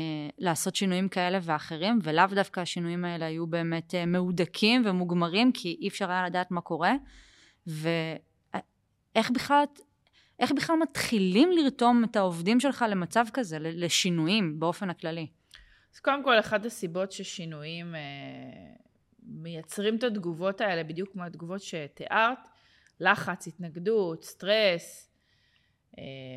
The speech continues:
Speaker 2: יש כאלה שאפילו יכולים, אה, לגרור את זה להתקפי חרדה ופאניקה
Speaker 1: וואו.
Speaker 2: במקומות מסוימים. אה, זה אי ודאות. אנחנו מנסים ליצור איזשהו שינוי. השינוי הזה אצל העובדים או אצל הקולגות שלי מייצר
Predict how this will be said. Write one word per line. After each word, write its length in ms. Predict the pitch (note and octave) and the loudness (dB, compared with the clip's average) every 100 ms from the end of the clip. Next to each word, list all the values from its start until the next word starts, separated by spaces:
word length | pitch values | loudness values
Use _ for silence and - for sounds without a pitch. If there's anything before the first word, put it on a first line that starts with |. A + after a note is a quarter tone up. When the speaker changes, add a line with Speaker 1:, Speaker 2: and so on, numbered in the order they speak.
| C3 D3 _ | -16 -20 _
Speaker 2:
יש 200 | E3 E3 | -8 -4
כאלה 240 | - F3+ F#3 | 2 2 2
שאפילו 480 | F3 D#3+ F3+ F#3 | -4 -4 -4 -4
יכולים, 400 | F3+ F3+ F3 F#3 | -6 -4 -2 -2
אה, 420 | F#3 E3+ E3+ D#3+ B2 - _ _ _ F#3 G#3 - _ | -2 -2 -4 -4 -6 -12 _ _ _ -10 -10 -12 _
לגרור 440 | G3 G3 G3 G#3+ G#3+ | -6 -2 2 4 4
את 60 | |
זה 100 | G3 | 2
להתקפי 440 | F3 E3+ - F#3 G#3+ | 0 0 -4 -8 -6
חרדה 500 | - F#3+ E3 F3+ G3+ | -2 -2 0 4 4
ופאניקה 640 | F#3 - F#3 G#3 G#3+ F#3 E3 | 4 -2 0 0 0 0 0
Speaker 1:
וואו. 0 | |
Speaker 2:
במקומות 460 | E3+ E3 E3 D#3+ - | -2 -2 -2 -4 -8
מסוימים. 520 | E3+ - D3+ D3+ D3+ - _ _ - - - - - - | -14 -10 -10 -10 -14 -18 _ _ -20 -20 -20 -20 -20 -8
אה, 220 | E3 E3 E3+ | -4 -2 -2
זה 140 | F3+ | 0
אי 80 | A3 C#4 | -2 0
ודאות. 460 | B3+ B3 A#3+ - - _ _ _ _ _ _ _ _ _ _ - | 0 0 0 -6 -20 _ _ _ _ _ _ _ _ _ _ -4
אנחנו 380 | A3+ B3+ C4 B3+ | 2 2 0 -2
מנסים 420 | G#3+ G3+ A#3+ G#3+ | -2 -2 -4 -4
ליצור 380 | G3 A3+ G#3 G3+ | -4 2 2 2
איזשהו 360 | F#3 F#3 E3 | -4 -8 -10
שינוי. 520 | D#3+ D3+ C3+ C3 G3+ | -10 -14 -14 -12 -10
השינוי 540 | F3+ - F#3+ G3+ B3 B3+ | -10 -8 -4 -2 0 2
הזה 260 | G#3 G3+ | 2 2
אצל 360 | F3+ - A3 G3 | 0 0 2 4
העובדים 600 | F3 E3+ E3 E3+ G#3+ G3 | 4 2 -4 -2 0 0
או 80 | F3 | -4
אצל 220 | E3+ E3 | -8 -10
הקולגות 500 | D#3+ E3 F3 F#3 G3 | -8 -6 -4 -4 -6
שלי 240 | F3 D#3+ | -8 -10
מייצר 600 | D#3+ D#3+ D#3+ - A#3+ A3 | -10 -12 -12 -6 2 2